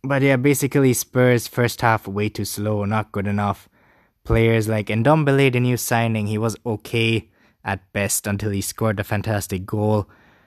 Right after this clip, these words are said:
You know, he's a hard worker. He's basically an improved Sissoko, but just much better. So he had an okay game. He scored a goal, which made it one one.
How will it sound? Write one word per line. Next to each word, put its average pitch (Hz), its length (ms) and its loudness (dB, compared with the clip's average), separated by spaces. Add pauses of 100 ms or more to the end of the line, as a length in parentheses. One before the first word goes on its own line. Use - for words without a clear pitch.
(200)
You - 80 -8
know, 104 120 0
he's 104 160 2
a 98 120 4
hard 104 320 2
worker. 104 560 0
He's 113 220 -2
basically 117 800 2
an 107 160 -4
improved 101 500 -4
Sissoko, 90 800 -8 (160)
but 95 160 -10
just - 260 -8
much 95 320 -4 (120)
better. 87 420 -10 (680)
So - 140 -6
he 107 140 2
had 123 180 4
an 110 160 0
okay 95 400 -4
game. 95 520 -4 (260)
He 98 120 -8
scored 107 380 -4
a - 20 -4
goal, 101 380 -2 (260)
which 98 280 -8
made 98 180 -2
it 95 100 -4
one 98 320 -2
one. 101 320 -2